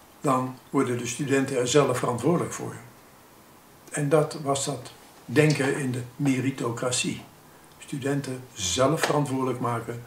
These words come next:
voor hun studie en voor hun studieschuld. Hetzelfde deed de regering met de W M O. De overheveling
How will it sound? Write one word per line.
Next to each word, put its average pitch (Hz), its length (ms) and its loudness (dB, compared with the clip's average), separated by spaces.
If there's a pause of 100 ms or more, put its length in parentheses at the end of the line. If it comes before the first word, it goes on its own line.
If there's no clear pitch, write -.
(500)
voor 117 360 -2
hun 117 140 -2
studie 127 480 -2 (240)
en 135 160 -6
voor 127 160 -6
hun 120 120 -4
studieschuld. 131 760 -2 (880)
Hetzelfde 139 880 4 (500)
deed 156 220 8
de 135 140 -2
regering 127 560 0 (260)
met 139 300 -2
de 127 140 0
W 143 260 6
M 165 60 6
O. 147 260 2 (640)
De - 260 -8
overheveling 143 960 6